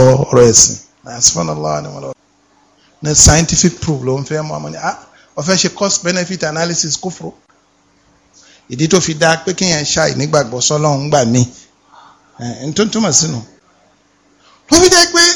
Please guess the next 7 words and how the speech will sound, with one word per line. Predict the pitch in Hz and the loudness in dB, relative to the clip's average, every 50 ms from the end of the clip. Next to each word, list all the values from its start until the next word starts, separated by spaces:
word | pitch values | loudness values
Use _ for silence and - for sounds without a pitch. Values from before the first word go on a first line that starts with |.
| - 269 | 0 2
èèyàn | 254 254 277 285 277 | 2 4 4 2 2
gbọ́dọ̀ | 262 285 285 285 277 277 254 233 220 226 | 2 2 2 2 4 6 6 6 6 6
tají, | 226 233 233 226 214 - 262 269 277 - - _ - - - - _ _ _ _ _ - | 6 6 6 4 2 0 0 0 -2 -4 -14 _ -20 -20 -20 -20 _ _ _ _ _ -8
ìtají, | 160 156 - - - 240 233 202 - 262 285 - - - - - _ _ _ _ _ - | -6 -2 4 6 6 8 8 8 8 8 8 6 2 -8 -18 -20 _ _ _ _ _ -4
ò | 135 156 | -4 -2
ní | 165 175 | 0 0
wípé | 185 202 220 220 - 247 240 240 247 | 2 2 2 0 2 2 2 2 0